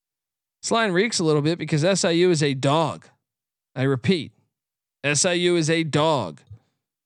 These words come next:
Give me S I U plus the one. What are you doing?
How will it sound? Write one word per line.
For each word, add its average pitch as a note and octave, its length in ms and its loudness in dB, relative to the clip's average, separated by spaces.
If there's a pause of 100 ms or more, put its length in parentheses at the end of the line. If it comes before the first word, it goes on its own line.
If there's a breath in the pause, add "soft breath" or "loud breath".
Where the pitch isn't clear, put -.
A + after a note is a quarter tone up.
(1040)
Give E3+ 100 -4
me F#3 120 2
S E3+ 160 0
I D#3 80 0
U D3 420 0
plus C3 240 -2
the A#2+ 100 -2
one. G#2+ 420 -2 (120)
What D#3 120 -4
are D#3 40 2
you D3 60 0
doing? A#2 220 -2